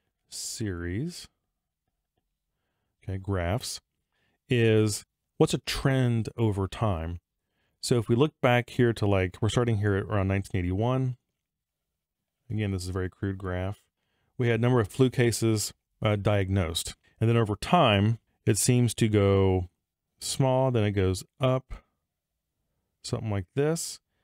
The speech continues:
It seems to peak right around the early nineties, right around this time. So we'll say, you know, nineteen ninety-three-ish.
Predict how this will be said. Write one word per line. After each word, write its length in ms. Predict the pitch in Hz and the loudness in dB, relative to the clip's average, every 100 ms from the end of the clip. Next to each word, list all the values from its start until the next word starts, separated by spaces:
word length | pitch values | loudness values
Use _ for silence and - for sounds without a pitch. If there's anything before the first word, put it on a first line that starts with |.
| _ _ - | _ _ -6
It 120 | 113 | -4
seems 320 | - 156 170 | 0 2 2
to 100 | - | 0
peak 540 | 131 - 165 190 - - _ _ _ - | -4 0 2 2 -2 -14 _ _ _ 0
right 200 | 120 120 | 2 2
around 1000 | 117 117 117 117 117 117 113 117 113 - _ _ _ | 2 2 2 4 4 4 2 2 0 -6 _ _ _
the 100 | 110 127 | -4 0
early 240 | 120 113 | 2 2
nineties, 560 | 104 104 120 131 165 151 | 2 2 2 2 0 0
right 100 | 139 | 0
around 220 | 135 135 | 0 0
this 160 | 135 | -2
time. 480 | - 143 139 147 151 - _ _ _ _ | -2 -2 0 0 -4 -8 _ _ _ _
So 140 | - | -4
we'll 100 | 104 | -2
say, 260 | 98 107 101 | -2 -2 0
you 100 | 101 | 0
know, 100 | 98 | 0
nineteen 480 | 101 107 - 107 101 | 0 -4 -2 -2 0
ninety-three-ish. 1400 | 98 101 98 98 95 92 - _ 123 123 127 123 - | 0 0 0 0 -2 -4 -10 _ -4 -2 -2 -6 -12